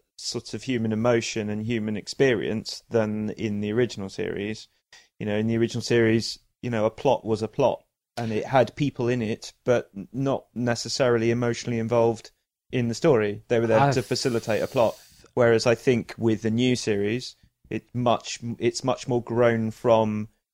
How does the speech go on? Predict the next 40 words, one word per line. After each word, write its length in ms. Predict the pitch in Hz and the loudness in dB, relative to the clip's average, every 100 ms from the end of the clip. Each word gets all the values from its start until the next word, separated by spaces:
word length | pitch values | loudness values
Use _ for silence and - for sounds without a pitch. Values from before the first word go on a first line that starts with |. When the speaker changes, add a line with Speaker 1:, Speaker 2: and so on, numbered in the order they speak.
| _ | _
Speaker 1:
the 100 | 117 | 0
experience 600 | 110 - 131 120 113 - | 0 0 2 4 2 -2
of 140 | 113 - | -4 -6
the 80 | |
characters 540 | - 120 113 - 113 107 | -4 -2 -2 -2 -8 -8
on 100 | 104 | -8
screen, 460 | - 113 98 95 107 - | -4 -4 -4 -10 -14 -6
and 220 | 110 113 - _ _ | -4 -4 -6 _ _
it 120 | - | -6
is 120 | 269 135 | -4 2
a 60 | |
different 240 | 135 139 135 | 6 8 8
Speaker 2:
Or 180 | 127 113 | 6 2
Speaker 1:
way 420 | 95 127 110 104 | 2 2 4 2
of 160 | 101 - - | -2 -8 -10
telling 260 | 113 98 | -8 -8
a 20 | 85 | -8
story. 300 | - 95 - | -8 -6 -2
Speaker 2:
Well, 80 | 127 | 2
my 160 | 151 | 2
theory 380 | 151 120 92 92 | 4 4 4 2
was 160 | 92 90 | 0 -2
that 80 | 98 | 0
Russell 240 | 101 - - | -2 -2 -6
T 80 | |
Davies 340 | 90 98 90 90 | 0 0 0 -4
based 360 | _ 98 92 | _ -2 -2
that 160 | 92 82 | -6 -8
first 340 | - 117 117 - | 0 0 0 -6
series, 480 | 87 85 95 104 | -12 -6 -4 -2
and 180 | 113 104 | -2 -4
to 80 | - | -6
a 20 | |
certain 260 | 98 117 101 | -2 0 0
extent 300 | 95 - 101 | -4 -6 -6
the 80 | 98 | -4
ones 240 | 98 95 | -6 -6
that 100 | 92 | -8
followed, 380 | - 113 98 95 - | -4 0 0 -2 -4
more 640 | 107 107 110 110 113 110 | 0 4 4 6 4 2